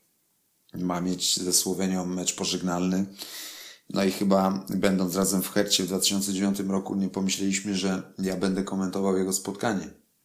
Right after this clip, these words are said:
No ale tak, e, tak, e, życie pisze swoje scenariusze. Także to był chłopak, który, no, przyjechał do, do, do Bundesligi, e, no, taki pełen,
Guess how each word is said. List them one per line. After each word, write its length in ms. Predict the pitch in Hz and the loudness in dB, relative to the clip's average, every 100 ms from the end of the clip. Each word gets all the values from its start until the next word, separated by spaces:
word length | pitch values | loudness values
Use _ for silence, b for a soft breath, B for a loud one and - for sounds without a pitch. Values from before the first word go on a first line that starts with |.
| _ _ _ _ _ _ - - | _ _ _ _ _ _ -4 0
No 120 | 101 101 | 4 4
ale 140 | 104 | 4
tak, 300 | 107 - - | 2 -2 -2
e, 320 | 110 107 104 98 | -2 0 0 0
tak, 320 | 101 - - | -2 -2 -2
e, 280 | 110 107 98 | 0 0 2
życie 260 | 98 104 | 2 0
pisze 240 | - 98 95 | -2 0 0
swoje 240 | 104 101 | 2 2
scenariusze. 680 | - 101 95 101 104 113 113 B B B B B B | 2 2 0 0 0 -2 -4 B B B B B B
Także 340 | - 104 101 107 | -2 2 2 2
to 120 | 135 | 2
był 140 | 156 | 2
chłopak, 480 | 165 185 180 175 - | 6 6 6 4 2
który, 360 | - 180 175 175 175 170 175 170 | 6 8 10 8 8 8 8 6
no, 420 | 170 165 165 160 - _ _ _ _ _ _ _ - | 4 4 2 0 -4 _ _ _ _ _ _ _ 4
przyjechał 520 | - 156 190 175 156 | 8 10 10 10 8
do, 480 | 139 135 131 123 120 | 8 10 8 6 4
do, 320 | 120 120 117 113 | 6 8 8 6
do 100 | 110 | 2
Bundesligi, 1200 | 123 139 143 120 123 131 123 127 127 131 151 - | 4 4 4 4 4 2 4 4 6 6 4 0
e, 720 | - - 120 123 123 120 120 123 | -2 0 0 0 0 0 0 -2
no, 200 | 120 120 | -4 -2
taki 280 | 123 - | -2 -4
pełen, 760 | - - - 127 127 127 127 123 | -8 0 8 8 8 4 0 -4